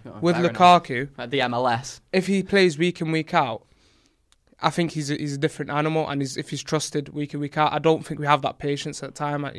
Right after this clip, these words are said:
Speaker 2: at United and the pressure of the fans, and he, he thrives off that. It's a bit like Morata,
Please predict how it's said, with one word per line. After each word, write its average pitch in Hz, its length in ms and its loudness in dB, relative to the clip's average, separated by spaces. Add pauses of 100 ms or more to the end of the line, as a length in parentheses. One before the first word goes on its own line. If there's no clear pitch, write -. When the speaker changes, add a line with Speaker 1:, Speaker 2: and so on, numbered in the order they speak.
Speaker 2:
at 143 120 -8
United 143 500 0
and 139 80 -8
the 135 60 -12
pressure - 320 -2
of 135 40 -6
the 135 60 -10
fans, 156 400 -2 (420)
and 151 160 0
he, 147 320 -2
he 147 120 -6
thrives 151 420 6
off 156 140 0
that. 160 120 2
It's - 120 -6
a 160 40 -2
bit 160 140 2
like 156 180 2
Morata, 147 440 2